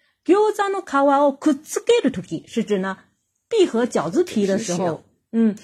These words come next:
Speaker 1: ひだのつけ方是指呢，呃，饺子的几，呃，几折，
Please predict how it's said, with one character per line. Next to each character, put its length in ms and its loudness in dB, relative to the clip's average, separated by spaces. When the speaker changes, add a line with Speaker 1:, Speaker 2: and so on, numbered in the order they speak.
Speaker 1:
ひ 200 6
だ 140 0
の 140 0
つ 100 -6
け 140 0
方 300 2
是 160 -4
指 180 -4
呢， 220 -8
呃， 380 0
饺 260 0
子 160 -6
的 260 0
几， 340 -8
呃， 320 -2
几 240 -6
折， 380 -2